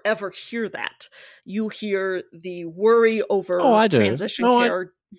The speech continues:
Speaker 2: no, I do hear that. I mean, uh, again, let's make sure that we're criticizing the strongest
Speaker 1: Yeah.
Speaker 2: opponent's arguments, not the weakest ones, right? So I'm sure there's a ton of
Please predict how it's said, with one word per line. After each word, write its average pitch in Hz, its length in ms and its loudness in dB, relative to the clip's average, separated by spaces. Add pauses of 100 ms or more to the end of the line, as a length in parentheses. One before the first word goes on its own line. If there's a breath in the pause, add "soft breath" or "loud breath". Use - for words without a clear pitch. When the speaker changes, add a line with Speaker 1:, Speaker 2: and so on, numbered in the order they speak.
Speaker 2:
no, 262 320 0
I 202 60 4
do 170 180 2
hear 101 200 2
that. 87 200 -6
I 131 80 4
mean, 147 200 6
uh, - 340 -8
again, 110 440 2
let's 120 420 0
make 101 200 -4
sure 98 240 -2
that 92 80 -6
we're 98 200 -4
criticizing 98 680 -2
the 87 80 -6
strongest 101 480 0
Speaker 1:
Yeah. 90 40 -8
Speaker 2:
opponent's 90 380 -2
arguments, 85 460 -6
not 92 160 -2
the 95 80 -4
weakest 95 380 -2
ones, 73 280 -10
right? 82 240 -10
So 98 180 0
I'm 92 120 2
sure 135 560 2
there's 101 240 -6
a 107 80 -4
ton 135 460 -4
of 90 280 -4